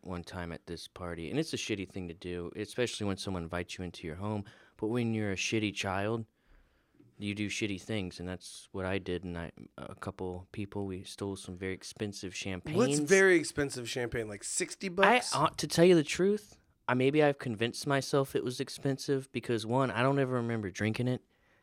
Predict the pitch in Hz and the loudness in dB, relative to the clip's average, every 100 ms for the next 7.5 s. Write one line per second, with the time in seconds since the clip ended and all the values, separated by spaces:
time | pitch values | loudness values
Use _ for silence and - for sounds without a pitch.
0 | _ - 131 98 107 110 107 104 101 98 | _ -2 0 2 2 2 2 2 0 0
1 | 98 - - 95 82 - - - - _ | -4 -4 -6 -6 -6 -8 -18 -20 -20 _
2 | _ _ - - _ - 208 214 247 285 | _ _ -20 -20 _ -2 6 8 10 10
3 | 285 202 208 190 170 147 - 165 156 131 | 8 8 6 8 4 2 2 2 2 0
4 | 135 131 135 143 175 165 147 139 151 - | 0 0 0 2 2 2 2 4 4 0
5 | - 139 135 147 - 139 - 113 113 117 | 0 0 0 -2 0 -4 -4 -2 -2 -2
6 | 95 98 123 120 113 139 - - 143 139 | -8 -4 2 4 4 0 -2 2 4 6
7 | 131 120 117 - - | 6 6 6 2 -12